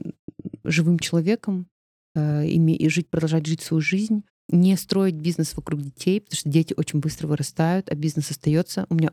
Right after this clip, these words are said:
очень много историй, когда девушки начинали, э, шить детское, детскую одежду, детское постельное белье, детские игрушки. И как только ребенок вырастал, там, условно, до пяти лет, им просто это переставало быть интересным.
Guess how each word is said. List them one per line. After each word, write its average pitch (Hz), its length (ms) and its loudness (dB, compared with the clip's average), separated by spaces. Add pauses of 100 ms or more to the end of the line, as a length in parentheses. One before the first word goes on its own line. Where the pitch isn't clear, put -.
очень 170 300 0
много 147 200 0
историй, 160 360 0
когда 143 260 -4
девушки 156 480 -2
начинали, 151 540 0 (400)
э, 147 120 0
шить - 380 -4
детское, 147 760 -2
детскую 151 320 -2
одежду, 156 360 0
детское 156 280 -6
постельное 156 300 0
белье, 151 260 2
детские 147 340 -8
игрушки. 196 420 0 (380)
И 175 80 0
как - 200 0
только 180 320 2
ребенок 147 360 -2
вырастал, 180 480 -2
там, 170 120 -4
условно, 147 340 0
до 143 80 -10
пяти - 240 -4
лет, 151 200 0 (400)
им 175 120 4
просто 180 300 0
это 151 80 -8
переставало 156 420 0
быть 151 200 -4
интересным. 147 760 -2